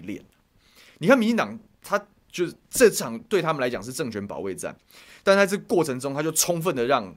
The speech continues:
相对年轻的世代上去历练。那个历练是会进步的，不管他的立场跟我们一不一样，他的能力是会提升的。所以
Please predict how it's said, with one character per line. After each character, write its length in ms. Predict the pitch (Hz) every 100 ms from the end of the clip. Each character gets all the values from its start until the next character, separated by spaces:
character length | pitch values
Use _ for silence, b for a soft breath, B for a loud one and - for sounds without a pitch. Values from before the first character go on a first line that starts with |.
| -
相 220 | - 156
对 140 | 156
年 120 | 131 113
轻 120 | 135
的 40 |
世 120 | 117
代 60 | 127
上 140 | 117
去 120 | 110 101
历 160 | 98
练。 180 | 78 69 - _ b b b b -
那 180 | 190 240
个 80 |
历 120 | 196 202
练 120 | 185
是 120 | 165
会 120 | 156
进 200 | 143 110
步 100 | 90 82
的， 60 | -
不 100 | -
管 140 | 208 117
他 120 | 160
的 120 | 160
立 160 | 131 175
场 140 | -
跟 100 | 87
我 60 | 135
们 140 | 107
一 80 | 98
不 160 | 101 127
一 120 | 87
样， 180 | 95 80 -
他 100 | 151
的 60 | 151
能 160 | 113
力 100 | 127
是 100 | 117
会 80 | 110
提 160 | 107 76
升 160 | 64 55
的。 60 | - _ b b b b
所 160 | - 240
以 160 | 196